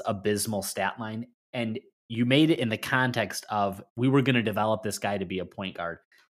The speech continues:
Can I read to you the stat line or compare the stat line of A J Hoggard, who we might describe as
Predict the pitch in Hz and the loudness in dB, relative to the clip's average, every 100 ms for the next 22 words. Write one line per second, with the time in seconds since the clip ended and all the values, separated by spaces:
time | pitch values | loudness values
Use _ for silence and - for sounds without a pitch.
0 | - 440 415 139 123 120 131 131 104 - | -8 -2 0 0 0 -2 -2 -4 -4 -10
1 | - 107 98 - 113 113 117 104 131 120 | -8 -6 -6 -8 -10 -8 -10 -6 -4 -4
2 | - 117 120 120 - 117 110 117 117 95 | -2 0 0 0 -2 -2 -2 -2 -2 -4
3 | - 117 110 110 107 104 107 110 113 - | -4 -4 -2 -2 -2 -2 0 -2 -4 -12
4 | - _ - 143 135 123 - _ _ 127 | -20 _ -2 2 2 0 -8 _ _ 2
5 | 123 120 120 - - 113 110 110 104 101 | 4 2 -2 -6 -2 0 0 0 0 0
6 | 98 - | -4 -10